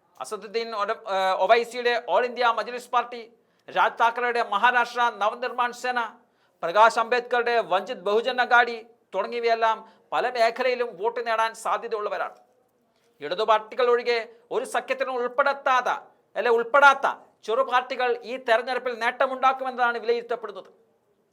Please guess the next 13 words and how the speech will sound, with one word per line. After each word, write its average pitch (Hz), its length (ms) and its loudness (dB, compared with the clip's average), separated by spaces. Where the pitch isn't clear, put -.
പോരാത്തതിന് 214 640 4
പ്രമുഖരായ 226 680 2
വിമത 233 260 -4
സ്ഥാനാർത്ഥികൾക്കും 240 840 -2
സ്വതന്ത്രർക്കുമുള്ള 269 680 2
പ്രാദേശിക 269 560 4
സ്വാധീനവും 269 680 0
ചിലയിടത്ത് 262 540 -4
നിർണായകമാകുമെന്നും 254 1000 0
ഉറപ്പാണ്. 208 420 -4
ചെറു 262 200 8
പാർട്ടികൾക്കും 277 680 4
സ്വതന്ത്രർക്കുമായി 262 920 0